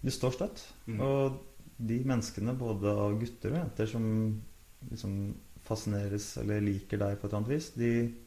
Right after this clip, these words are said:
Speaker 1: de vil være der.
Speaker 2: Mhm.
Speaker 1: Og igjen, de liker jo da det du virkelig er.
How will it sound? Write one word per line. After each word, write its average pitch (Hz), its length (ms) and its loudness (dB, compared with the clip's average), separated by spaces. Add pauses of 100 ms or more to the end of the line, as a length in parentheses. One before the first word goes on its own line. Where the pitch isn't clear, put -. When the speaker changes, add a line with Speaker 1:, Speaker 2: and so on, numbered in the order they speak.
Speaker 1:
de 110 140 -2
vil 110 160 2
være 110 160 6
der. - 140 -2 (260)
Speaker 2:
Mhm. 90 220 2 (180)
Speaker 1:
Og 113 300 2
igjen, 123 340 4
de 117 160 2 (520)
liker 104 320 2
jo 110 160 6
da 101 160 6 (400)
det 98 160 0
du 101 60 2
virkelig 101 340 2
er. 208 80 0